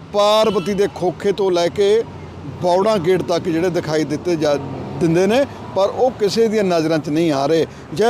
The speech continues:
ਰਾਜਨੀਤਿਕ ਲੋਕਾਂ ਦੀ ਸ਼ਹਿ 'ਤੇ ਨੇ, ਜੇ ਵੋਟ ਰਾਜ ਕਰਕੇ ਨਜਾਇਜ਼ ਕਬਜ਼ੇ ਨਹੀਂ ਹਟਾਏ ਜਾਂਦੇ,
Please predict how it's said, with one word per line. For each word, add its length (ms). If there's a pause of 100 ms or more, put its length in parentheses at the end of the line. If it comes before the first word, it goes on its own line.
(140)
ਰਾਜਨੀਤਿਕ 600
ਲੋਕਾਂ 360
ਦੀ 100
ਸ਼ਹਿ 280
'ਤੇ 180
ਨੇ, 220 (300)
ਜੇ 140 (100)
ਵੋਟ 420
ਰਾਜ 240
ਕਰਕੇ 420
ਨਜਾਇਜ਼ 400
ਕਬਜ਼ੇ 320
ਨਹੀਂ 220
ਹਟਾਏ 300
ਜਾਂਦੇ, 340